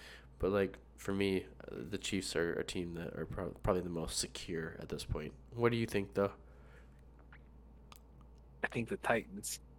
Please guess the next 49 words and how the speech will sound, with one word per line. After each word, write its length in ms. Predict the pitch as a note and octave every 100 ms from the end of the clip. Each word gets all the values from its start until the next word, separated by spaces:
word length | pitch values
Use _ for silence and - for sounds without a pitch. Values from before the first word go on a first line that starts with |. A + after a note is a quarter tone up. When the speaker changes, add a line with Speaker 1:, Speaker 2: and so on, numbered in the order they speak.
| - - - -
Speaker 1:
Titans. 680 | A#2 A#2 E3 B2+ A#2+ A2+ -
Oh, 340 | A#2+ D3+ D#3
they 100 | D3
got 160 | D#3+ D#3+
Derrick 240 | F3 F3
Henry 260 | C#3+ F3 E3
back, 420 | D3 D3+ D#3 C3+
yeah. 300 | D3+ F#3+ G3+
Speaker 2:
They're 100 | D#3+
getting 220 | F3 D#3 - D3+
Derrick 200 | D3+ D#3+
Henry 260 | D3+ D3+
back, 320 | C#3 C#3 C3+ -
and 140 | B2+
he's 300 | D3 E3 C3+
rested. 840 | A#2 B2+ D3 - - - C3 A#2+ A#2 - -
I 120 | D3 G3
know 140 | G3+
he 100 | F#3
had 160 | F3+ -
foot 280 | - F3
surgery, 400 | - D#3 D3 C3+
but 220 | B2+ A#2 -
damn, 420 | C3+ F3 E3 D3+
dude, 260 | D#3 D#3+
you're 80 | D#3+
getting 240 | F3 D#3+ C#3+
Derrick 260 | D3+ C#3
Henry 360 | - D3 E3 E3+
back 260 | F3 E3+ -
this 260 | C3+ D3 C3+
late? 440 | B2+ D3+ F#3 D#3 -
Like 180 | - -
Speaker 1:
<sighs> 100 | -
I 80 | C#3+
hope 280 | C3 F3 F#3+
they 80 | E3
don't 300 | C#3+ C#3 A#2
bring 140 | B2
him 140 | A#2
back 240 | A2 G#2+ -
too 120 | G#2+
soon, 320 | - G#2 G2
though. 100 | F#2
You 80 | F#2
know 100 | G#2+
what 100 | A2+
I 40 |
mean? 240 | A2+ A#2+